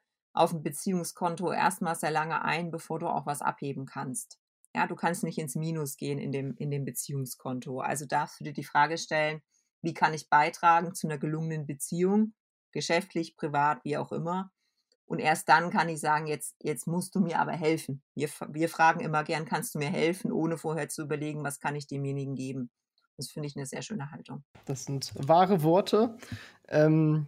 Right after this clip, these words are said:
Speaker 2: was ich noch gar nicht erwähnt hab, dein Buch, äh, Woman in Tech, das ist natürlich auch in der Beschreibung verlinkt. Deswegen auch unbedingt mal in die Beschreibung schauen.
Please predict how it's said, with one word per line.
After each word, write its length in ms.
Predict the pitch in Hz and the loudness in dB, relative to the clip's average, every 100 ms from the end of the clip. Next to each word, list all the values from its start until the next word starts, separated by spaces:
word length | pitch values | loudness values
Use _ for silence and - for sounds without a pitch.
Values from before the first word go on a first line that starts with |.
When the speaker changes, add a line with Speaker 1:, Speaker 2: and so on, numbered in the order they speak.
| - | -4
Speaker 2:
was 140 | 165 175 | 2 6
ich 40 | |
noch 140 | 180 170 | 6 6
gar 100 | 175 | 4
nicht 160 | 185 | 4
erwähnt 320 | 156 151 202 | 4 4 6
hab, 100 | 220 | 6
dein 220 | 202 156 147 | 6 6 6
Buch, 340 | 220 277 - | 6 6 4
äh, 240 | 151 147 | 6 6
Woman 280 | 151 185 165 | 6 6 4
in 60 | 156 | 4
Tech, 180 | 180 170 | 0 -2
das 140 | 151 | 2
ist 60 | 165 | 2
natürlich 440 | - 190 190 - | 6 4 4 4
auch 160 | 165 - | 2 2
in 240 | 175 175 | 4 6
der 280 | 160 160 147 | 8 8 8
Beschreibung 540 | 143 - 147 202 151 | 4 2 4 6 4
verlinkt. 560 | - 120 143 185 - - | 2 0 2 0 -2 -4
Deswegen 300 | 131 139 139 | -2 0 0
auch 100 | 135 | -2
unbedingt 320 | 151 147 139 | 0 0 0
mal 80 | 131 | -2
in 80 | 131 | 0
die 60 | |
Beschreibung 500 | 131 - 131 175 147 | -2 -2 0 2 2
schauen. 520 | 123 131 131 185 226 | 0 -2 0 0 -2